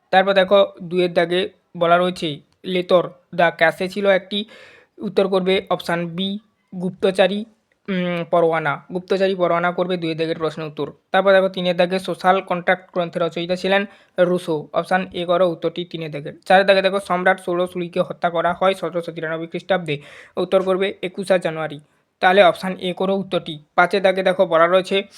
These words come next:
পাগুয়ার ঘোষণা জারি করেন, আহ, অস্ট্রিয়ার সম্রাট, অপশান সি। ছয় দাগে দেখো সিজালপাইন প্রজাতন্ত্র গঠিত হয়েছিল, উত্তর করবে,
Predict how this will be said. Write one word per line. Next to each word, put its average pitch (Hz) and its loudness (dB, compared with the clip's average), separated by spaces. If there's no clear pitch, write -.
পাগুয়ার 196 6
ঘোষণা 214 2
জারি 190 2
করেন, 175 6
আহ, 190 2
অস্ট্রিয়ার 190 2
সম্রাট, 175 -2
অপশান 190 -2
সি। 190 -10
ছয় 202 2
দাগে 202 6
দেখো 190 4
সিজালপাইন 196 2
প্রজাতন্ত্র 202 2
গঠিত 185 -2
হয়েছিল, 196 2
উত্তর 202 -2
করবে, 196 -2